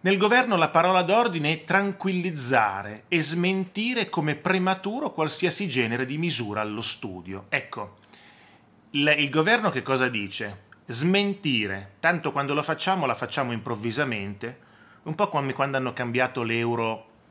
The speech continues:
con la lira, cioè la lira con l'euro. All'improvviso di notte, il giorno dopo c'era l'euro e chi si è visto si è visto. È come quando fanno le patrimoniali, quando pre-, i, i governi prendono i soldi sul conto corrente della gente,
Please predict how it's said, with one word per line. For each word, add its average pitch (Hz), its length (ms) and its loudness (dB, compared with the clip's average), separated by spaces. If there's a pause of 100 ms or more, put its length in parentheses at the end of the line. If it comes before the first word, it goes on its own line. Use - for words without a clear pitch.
(260)
con 123 180 -2
la 110 100 2
lira, 110 380 -2
cioè 117 140 -4
la 110 80 0
lira 120 240 -2
con 117 200 -4
l'euro. 107 560 -2 (180)
All'improvviso 160 760 0
di 135 100 -4
notte, 156 360 -2
il 117 80 -6
giorno 127 260 -2
dopo 123 240 -2
c'era 123 240 -2
l'euro 110 480 -4
e - 80 -16
chi 117 140 -12
si - 100 -4
è 120 60 -2
visto 107 240 -8
si 104 100 -10
è 110 60 -8
visto. 92 380 -12 (1300)
È 170 100 -2
come 185 220 2
quando 160 240 2
fanno 147 220 0
le 135 120 0
patrimoniali, 131 760 0
quando 120 300 -6
pre-, 127 240 -4
i, 135 180 -4 (100)
i 127 100 -8
governi 127 420 -2
prendono 123 340 -4
i 117 60 -2
soldi 127 280 -2
sul 113 180 -6
conto 120 280 -8
corrente 120 420 -6
della 113 200 -2
gente, 104 600 -4